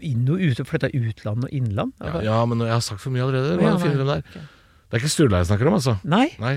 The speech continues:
Speaker 1: nei, for det var bare
Speaker 2: Sturla er vel, eh, holdt på å si, på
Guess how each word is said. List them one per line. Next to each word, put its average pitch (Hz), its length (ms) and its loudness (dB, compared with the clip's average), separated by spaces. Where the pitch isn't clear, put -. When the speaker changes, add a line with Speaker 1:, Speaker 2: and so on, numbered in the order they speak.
Speaker 1:
nei, 262 100 2
for 247 140 -8
det 226 160 -4
var 226 100 0
bare 202 140 0
Speaker 2:
Sturla 151 240 4
er 95 80 0
vel, 104 160 0
eh, 101 1040 -2
holdt 98 160 -10
på - 20 -14
å 95 60 -14
si, 107 100 -8
på 107 160 -8